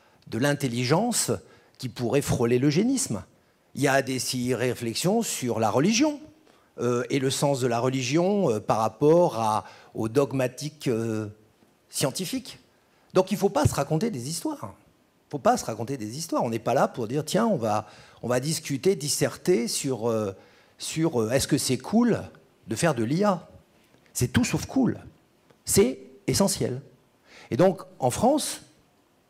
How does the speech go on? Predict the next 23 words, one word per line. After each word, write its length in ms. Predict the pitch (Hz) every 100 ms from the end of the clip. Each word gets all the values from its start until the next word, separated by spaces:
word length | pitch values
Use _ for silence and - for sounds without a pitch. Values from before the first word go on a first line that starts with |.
| _
pour 120 | 113
rappeler, 260 | 110 - 220
pour 160 | 220 113
les 80 |
plus 200 | 107 -
anciens 220 | 113 107 120
d'entre 300 | 104 - 131
nous, 100 | 208
on 80 |
disait, 140 | 143 135
on 80 | 151
n'a 100 | 110
pas 140 | 131
de 60 | -
pétrole, 420 | 123 - 190 208
mais 80 | 123
on 60 |
a 100 | 123
des 320 | 131 151 131 131
idées. 280 | 120 107 - _ _ _ - - _ - - - - _ _ _ _ _ _ _ _
C'est 220 | - -
notre 180 | 180 151
talent 300 | 131 113 113